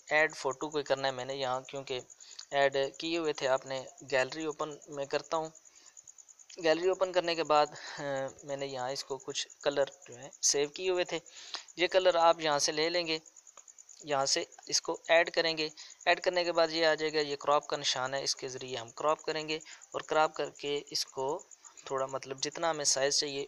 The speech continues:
उतना करके ये, ए, निशान है, इसको यहाँ से हम टिक कर देंगे। ये इस तरह आ जाएगा। इसको आप यहाँ से पकड़ के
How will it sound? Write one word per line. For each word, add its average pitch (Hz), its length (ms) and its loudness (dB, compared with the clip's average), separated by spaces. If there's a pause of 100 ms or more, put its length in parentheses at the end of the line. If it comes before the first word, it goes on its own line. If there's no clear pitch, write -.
(120)
उतना 156 340 -6
करके 147 460 -4
ये, 143 280 -2 (520)
ए, 127 480 -2 (600)
निशान 135 540 -2
है, 135 120 -6
इसको 135 300 -6
यहाँ 120 200 -6
से 143 240 -2
हम 131 320 -10
टिक 139 140 -10
कर 165 200 2
देंगे। 151 320 -6 (960)
ये 160 140 2
इस 170 240 -2
तरह 160 160 4
आ 143 100 6
जाएगा। 143 220 0
इसको 143 240 0
आप 135 280 2
यहाँ 131 280 -2
से 143 140 0
पकड़ 139 300 -4
के 131 220 -4